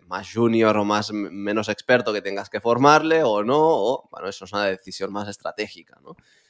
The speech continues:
Pero al final tienes que entenderlo. Aunque s-, no sepas hacerlo, no puedes delegar algo que no entiendes, ¿no? No puedes, eh, subcontratar por subcontratar. Tienes que entender qué resultado estás buscando y eso para mí es la base.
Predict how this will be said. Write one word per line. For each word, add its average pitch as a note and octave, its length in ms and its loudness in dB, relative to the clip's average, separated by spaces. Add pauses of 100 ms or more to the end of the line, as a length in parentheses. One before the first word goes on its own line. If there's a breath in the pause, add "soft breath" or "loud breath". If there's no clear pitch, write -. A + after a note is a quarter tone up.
(160)
Pero G2 100 -10
al G#2 60 -8
final G2+ 180 -4
tienes D3+ 220 4
que - 60 2
entenderlo. G2 600 0
Aunque G2+ 260 -4
s-, - 260 -8
no B2+ 220 6
sepas B2+ 340 2
hacerlo, A#2+ 460 0
no B2 160 0
puedes A2 340 -2
delegar F#2 340 -2
algo G2 260 -2
que F2+ 100 -14
no F2 80 -8
entiendes, F#2+ 600 -4
¿no? G#2 220 -6
No G#2+ 160 -4
puedes, G2+ 380 -6 (560 soft breath)
eh, D#2 220 -6
subcontratar G2 720 -2
por G2 120 -4
subcontratar. F2+ 640 0
Tienes G2+ 180 -8
que - 80 -16
entender G2+ 380 -8
qué G2 220 -2
resultado G2 480 -4
estás G#2 240 -4
buscando - 560 -8
y - 120 -16
eso - 220 -14
para F2 220 -4
mí E2 100 -10
es F2+ 80 -14
la F#2 80 -2
base. D#2 320 -6